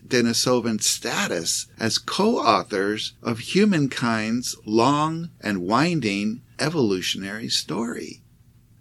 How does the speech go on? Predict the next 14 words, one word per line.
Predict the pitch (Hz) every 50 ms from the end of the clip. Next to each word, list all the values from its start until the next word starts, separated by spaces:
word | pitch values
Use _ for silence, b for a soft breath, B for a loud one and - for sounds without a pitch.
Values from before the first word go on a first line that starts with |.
| - - _ - _ _ _ - -
Number | - 170 180 180 185 175
four | - - 175 190 208 202 185
of | 135 110 -
the | 110
top | 107 - - 117 110 104 - -
fifty | - - - 110 107 - - 104 104 95 90 85 82 - -
science | - - 123 117 101 87 - -
news | 95 107 120 110 -
stories | - - 98 90 87 85 82 80 -
of | 85 -
two | - - 101
thousand | - 98 90 85 85 82 87 82
and | 78
nineteen. | 78 82 80 76 - - - 87 80 71 67 -